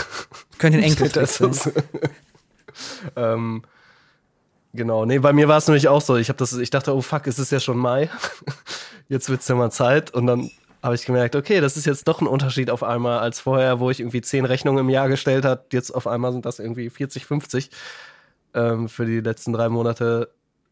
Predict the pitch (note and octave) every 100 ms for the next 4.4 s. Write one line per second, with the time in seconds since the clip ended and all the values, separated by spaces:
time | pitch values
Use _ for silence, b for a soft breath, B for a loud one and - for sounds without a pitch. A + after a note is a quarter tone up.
0 | - D3+ C#3+ C3 B2+ - C#3 C3 C#3 C#3
1 | E3 D#3+ E3+ D#3 F3+ - D3+ C#3+ B2 A2+
2 | - - F#3+ D3+ B2 B2+ E3 F#3 - C3
3 | C3+ C3 B2 C#3+ C3+ A#2+ A2+ D3 D#3+ C3
4 | A2 B2 B2+ B2+